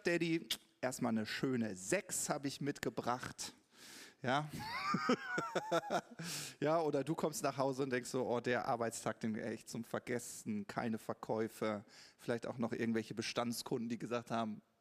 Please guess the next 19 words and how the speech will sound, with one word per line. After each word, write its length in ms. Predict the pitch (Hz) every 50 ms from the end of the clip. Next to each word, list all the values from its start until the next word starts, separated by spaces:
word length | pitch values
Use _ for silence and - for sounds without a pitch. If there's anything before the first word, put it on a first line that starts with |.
| _ _ _ -
„Ciao, 640 | - - - - 214 180 - - 101 104 107 - - - - - - - -
wir 160 | - 131 135 143
haben 200 | 139 131 131 123
uns 500 | - 127 120 117 113 - - - - -
jemand 340 | - 135 127 127 123 117 117
Neues 400 | 135 160 180 143 135 131 120 -
gesucht, 560 | - 127 113 113 113 120 120 120 117 113 -
ne? 220 | - 123 127 107 -
Richtig 340 | 143 156 - - 127 - -
schlechter 400 | - 127 123 123 - 120 120 110
Tag.“ 400 | - 127 127 127 127 127 - - - - - - - - - -
So. 280 | - - 143 135 139 - - - _ _ _ _ _ _ _ _ _ _ _ _ - - - - _ _ _ _ _ _ _ -
Aber 240 | - - 233 202 190
hier 440 | 202 139 127 123 123 135 170 330 - - - _ _ _ _ _ _ _ _ _ _ _ _ _ - _ _ _ _ _ _ _ -
ist 140 | 131 - -
auf 240 | - 135 - - -
einmal 260 | 110 104 110 123 143
Feierlaune. 840 | - - - - 220 135 - - - 95 - - - 202 196 - - _ _ _ _ _ _ _ _ _ _ _ -
Ja? 260 | 113 117 123 147